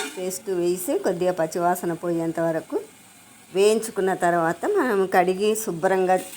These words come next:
కడిగి పక్కన పెట్టుకున్న, ఆ, తలకాయ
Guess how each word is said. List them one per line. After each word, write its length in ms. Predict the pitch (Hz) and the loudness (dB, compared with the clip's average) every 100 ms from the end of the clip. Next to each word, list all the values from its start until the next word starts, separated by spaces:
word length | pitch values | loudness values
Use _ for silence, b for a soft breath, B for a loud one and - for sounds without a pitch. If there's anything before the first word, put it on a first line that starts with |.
| - 190 | -10 -6
కడిగి 320 | 156 175 190 | -2 -2 -2
పక్కన 480 | 190 - 156 - 180 | -4 -10 -6 -2 0
పెట్టుకున్న, 640 | 185 - - 175 196 466 - - - - - - - - - - | -2 -4 -6 -2 0 -2 -6 -20 -20 -20 -20 -18 -18 -20 -12 -6
ఆ, 400 | 190 180 175 180 175 | -4 -2 -4 -4 0
తలకాయ 520 | 196 196 185 185 | 2 6 6 6